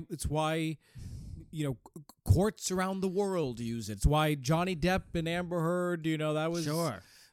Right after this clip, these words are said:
Speaker 1: the, the court of public opinion. Anyway, yes,
Speaker 2: No,
Speaker 1: keep
Speaker 2: no,
Speaker 1: going.
Speaker 2: and so, and also, but, but also amongst members, because if I'm a writer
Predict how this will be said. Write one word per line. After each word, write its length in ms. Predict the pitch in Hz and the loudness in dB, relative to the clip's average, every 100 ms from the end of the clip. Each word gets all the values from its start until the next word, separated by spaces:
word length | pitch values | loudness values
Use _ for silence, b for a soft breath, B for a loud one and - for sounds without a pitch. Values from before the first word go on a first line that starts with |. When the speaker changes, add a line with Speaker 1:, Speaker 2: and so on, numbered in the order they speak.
| - | -6
Speaker 1:
the, 180 | 147 156 | -2 0
the 140 | 143 | -2
court 320 | 123 - 180 | 2 2 2
of 80 | 175 | 4
public 300 | 190 180 175 | 2 2 2
opinion. 260 | 147 147 110 | 2 2 0
Anyway, 220 | 127 104 | -2 -2
yes, 180 | 107 190 | -2 0
Speaker 2:
No, 160 | 247 | 4
Speaker 1:
keep 80 | 262 | 6
Speaker 2:
no, 80 | 240 233 | 10 10
Speaker 1:
going. 100 | 175 | 10
Speaker 2:
and 100 | 151 | 8
so, 160 | 185 | 8
and 200 | 147 170 | 6 2
also, 420 | 160 170 214 - | 4 4 6 4
but, 220 | 170 165 151 | 2 0 0
but 100 | 165 | 0
also 280 | 202 - | 0 0
amongst 360 | 165 156 151 - | -2 -2 -2 -2
members, 440 | 151 240 202 113 - | -2 -4 -4 -8 -10
because 240 | 139 139 | -6 -4
if 100 | 143 | 0
I'm 160 | 180 185 | 0 0
a 80 | |
writer 560 | 147 147 190 147 127 | -2 0 -2 -2 -6